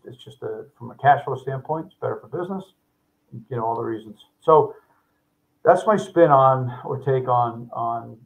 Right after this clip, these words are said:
R and C. With respect to what we call retail, which is Home Depots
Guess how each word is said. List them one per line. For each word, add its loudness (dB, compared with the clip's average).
R 2
and -8
C. -10
With -4
respect 0
to -4
what -8
we -8
call 4
retail, -6
which -12
is -12
Home -2
Depots 2